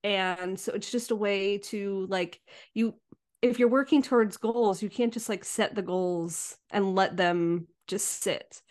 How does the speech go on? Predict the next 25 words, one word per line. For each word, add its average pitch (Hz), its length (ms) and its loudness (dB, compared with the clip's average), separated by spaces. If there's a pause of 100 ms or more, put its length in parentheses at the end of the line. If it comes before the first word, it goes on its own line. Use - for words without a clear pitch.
(140)
Like, 202 180 0
yes, 214 260 4
you 208 80 0
wanna 190 160 0
plant 254 380 2
them, 139 180 -2
but - 140 -4
you 202 80 0
need 202 200 2
to 208 60 -4
be 190 120 -4
able 180 180 -4
to 180 100 -6
kind 175 220 -2
of 165 60 -4
review 180 360 0
them. 139 340 -4
And 175 140 -6
so 170 400 0 (320)
creating 240 520 4
a 208 100 2
digital 180 720 -2
vision 180 320 -4
board 170 440 -2
was 170 280 -8